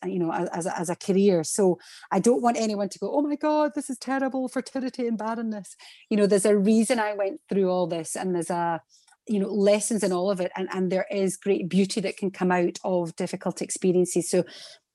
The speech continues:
yeah, a, a, a soul plan,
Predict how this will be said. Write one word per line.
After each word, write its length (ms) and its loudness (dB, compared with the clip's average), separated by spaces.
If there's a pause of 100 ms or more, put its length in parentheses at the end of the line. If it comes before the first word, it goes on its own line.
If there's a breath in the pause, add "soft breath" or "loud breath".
(1120)
yeah, 580 4
a, 60 -2
a, 160 -4
a 60 -6
soul 240 0
plan, 500 -2